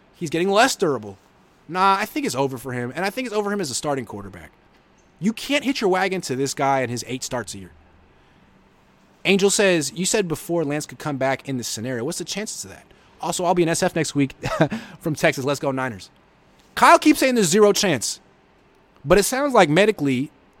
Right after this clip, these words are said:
they could do it. I don't know. I'm curious to see if Trey Lance pushes the, the issue. I hope he does. Rookie quarterback. Yeah, I got you. Flave, waiting for you, man. Sorry, Flave. Pretty sure what a legit rookie quarterback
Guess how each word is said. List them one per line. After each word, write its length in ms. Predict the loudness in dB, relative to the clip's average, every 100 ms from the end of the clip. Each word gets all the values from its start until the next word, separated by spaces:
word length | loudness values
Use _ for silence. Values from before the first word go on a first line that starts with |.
| -8
they 200 | 2 2
could 180 | 4 6
do 180 | 8
it. 140 | 6 2 _ _ _ _ _ _ -8
I 40 |
don't 120 | -2 0
know. 220 | -2 -4 _ _ 0
I'm 200 | 0 2
curious 300 | 2 2 2
to 80 | 0
see 180 | 0
if 160 | 0 -2 -14
Trey 180 | -4 0
Lance 200 | 0 -2
pushes 280 | -4 -6 -6
the, 200 | -6 -8 -12 -14
the 120 | -8 -6
issue. 240 | -6 -12 -6
I 80 |
hope 160 | -4 -4
he 60 | -6
does. 260 | -8 -8
Rookie 200 | -10 -8
quarterback. 460 | -4 -2 -2 -6 -2
Yeah, 80 | 2
I 20 |
got 260 | 2 2 0
you. 80 | -8 -14 _ -20 -20 -20
Flave, 560 | 0 8 10 12 12 12
waiting 220 | 8 4
for 140 | 0
you, 80 | 0
man. 160 | 0 0
Sorry, 280 | 4 4 4
Flave. 420 | 2 4 2 0 -6 -12 2
Pretty 200 | 4 4
sure 200 | 6 8
what 120 | 8
a 20 |
legit 300 | 8 8 6
rookie 180 | 4 -2
quarterback 460 | -2 2 4 2